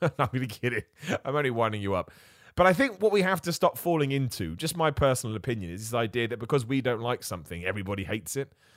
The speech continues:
Like, and I mean that even with segments that we get on a show. There is so much wrestling within a seven-day period. There is just, by proxy, going to be things that you don't like.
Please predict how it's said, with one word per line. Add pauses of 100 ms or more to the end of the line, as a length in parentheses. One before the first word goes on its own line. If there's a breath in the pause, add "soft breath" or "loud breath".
(280 soft breath)
Like,
and
I
mean
that
even
with
segments
that
we
get
on
a
show.
There
is
so
much
wrestling
within
a
seven-day
period. (240 soft breath)
There
is
just,
by
proxy,
going
to
be
things
that
you
don't
like.